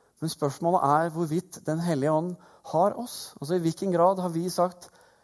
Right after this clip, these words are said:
"Jeg ønsker å bli brukt av deg, jeg ønsker å sette deg på førsteplassen i mitt liv, Gud. Jeg vil at du skal regjere,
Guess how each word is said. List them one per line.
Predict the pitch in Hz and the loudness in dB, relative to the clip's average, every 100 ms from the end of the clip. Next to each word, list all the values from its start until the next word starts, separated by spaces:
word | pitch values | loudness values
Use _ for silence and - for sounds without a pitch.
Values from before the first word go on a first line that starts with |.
| _ _ - | _ _ -6
"Jeg | 131 160 175 | -2 0 0
ønsker | 147 - - 160 - | -4 -6 -6 -4 -4
å | |
bli | 160 190 | -2 0
brukt | 165 170 185 | -2 -2 0
av | 175 | 2
deg, | 180 | 2
jeg | 180 180 | 2 2
ønsker | 160 - | 0 -2
å | 170 | -4
sette | 180 165 170 | -2 -4 -2
deg | 131 127 156 190 | 2 4 2 -4
på | |
førsteplassen | 185 190 - 139 156 - 240 220 - - - - 185 | -6 -6 -6 -4 -4 -2 -8 -10 -14 -20 -20 -4 0
i | |
mitt | 190 180 - | 0 -2 -4
liv, | 170 247 240 | -2 -2 -4
Gud. | 160 117 - - - | -6 -8 -16 -16 -6
Jeg | 127 | -2
vil | 165 | -2
at | 165 131 | -2 -4
du | 147 202 | -4 -4
skal | - 180 190 | 0 2 4
regjere, | 190 170 233 | 2 0 -4